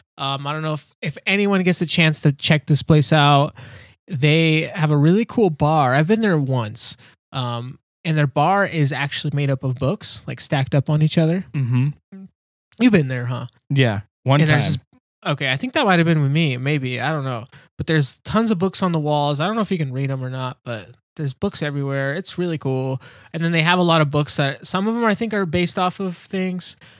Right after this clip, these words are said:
Speaker 1: I don't know. But anyways, um, this beer here is a Turkish Delight Dessert Porter. And a typo, it's covered in, if you look at the, the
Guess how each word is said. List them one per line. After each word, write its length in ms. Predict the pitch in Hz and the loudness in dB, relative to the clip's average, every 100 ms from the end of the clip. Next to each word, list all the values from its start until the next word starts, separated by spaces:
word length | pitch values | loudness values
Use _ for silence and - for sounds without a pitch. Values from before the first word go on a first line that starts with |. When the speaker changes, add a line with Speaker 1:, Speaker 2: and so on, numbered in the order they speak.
| _ - | _ -6
Speaker 1:
I 80 | |
don't 80 | 127 | -4
know. 180 | 117 123 - | -4 -8 -6
But 160 | 143 | -4
anyways, 380 | 190 190 151 147 - - - _ _ _ _ _ _ | 0 0 0 -2 -8 -20 -20 _ _ _ _ _ _
um, 540 | - 143 139 139 147 170 | -2 0 2 2 -2 -6
this 340 | 147 196 214 | -2 0 -2
beer 260 | 175 208 196 | -4 -2 -2
here 380 | 170 196 185 180 | -4 -2 0 0
is 200 | 160 143 | -2 0
a 340 | 147 147 151 - _ _ | 0 0 -4 -8 _ _
Turkish 520 | - 247 240 233 - | -4 -4 -2 -2 -2
Delight 460 | - 170 170 165 - - | 0 2 2 2 0 2
Dessert 440 | 156 135 151 - _ - | 2 4 2 0 _ -16
Porter. 580 | - 147 131 113 127 147 | -6 -4 -4 -6 -10 -12
And 80 | 151 | -12
a 120 | 147 - _ | -14 -16 _
typo, 600 | 190 202 208 185 180 165 | -2 0 2 4 4 4
it's 120 | 147 | 0
covered 300 | - 208 240 | 0 0 2
in, 160 | 226 165 | 2 2
if 140 | 156 156 | 2 0
you 60 | |
look 160 | 160 175 | -2 -2
at 80 | 156 | -2
the, 240 | 135 135 _ | -2 -4 _
the 100 | - | -8